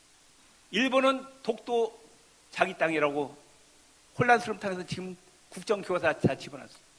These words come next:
지금 나라가 비상사태라고 말-, 자빠져 잠만 잘래요?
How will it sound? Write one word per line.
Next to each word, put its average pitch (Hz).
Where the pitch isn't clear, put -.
지금 311
나라가 262
비상사태라고 240
말-, 226
자빠져 185
잠만 160
잘래요? 147